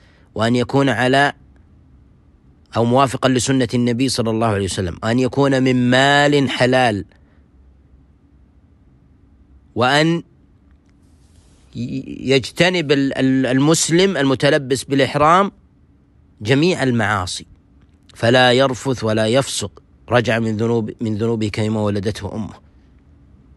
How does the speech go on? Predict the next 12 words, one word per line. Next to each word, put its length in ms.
من 100
حج 320
فلم 280
يرفث 360
ولم 260
يفسق، 380
الفسق 440
و-، 80
أو 380
الفسوق 500
هو 340
المعاصي 580